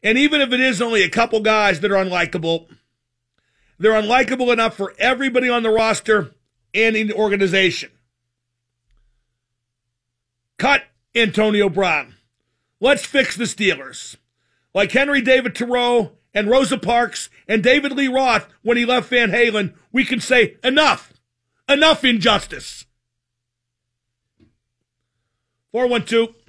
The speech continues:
three three three, Ninety-nine thirty-nine is the number to call. The Penguins disappointed me last night. Yuck.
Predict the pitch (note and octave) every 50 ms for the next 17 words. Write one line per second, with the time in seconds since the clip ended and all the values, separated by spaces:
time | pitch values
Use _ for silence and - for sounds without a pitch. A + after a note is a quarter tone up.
0 | - _ _ _ _ _ _ _ _ _ _ _ G3 G#3 G#3 - - G3+ F#3+ -
1 | - G3 G3 F#3 D3+ - _ _ _ _ _ _ _ _ _ _ F3 F#3 F#3+ G3+
2 | F#3+ G3 F#3+ F#3 F#3 F3+ D#3 - - G3 G3 F#3+ F#3+ F#3+ F3+ F#3 F3+ F3+ F3 F3+
3 | - F#3+ G3+ F#3 C#3 F#3+ F#3+ F#3+ F#3 F3 F#3 E3 - - F3+ F#3 F#3 F#3 F#3 F3+
4 | - _ _ _ _ _ _ _ _ _ _ _ _ _ _ _ _ _ _ _
5 | _ _ _ _ _ _ _ _ F3 G3+ G3 - G3 A#3 B3 B3 A#3 A3 E3+ C#3
6 | G#3+ F3 - F#3 - - F#3+ G3+ G3 F#3+ F3+ F#3 F#3 E3 E3 D#3+ D#3 - - D#3+
7 | D#3 C#3+ C#3+ D3 C#3+ - - _ _ _ _ _ _ _ _ _ _ _ _ _
8 | _ _ _ _ _ _ _ _ _ _ _ _ _ _ _ _ _ _ _ _
9 | _ _ _ _ _ _ _ _ _ _ _ _ _ E3+ E3 F3 F#3+ G3+ - -
10 | - - - - -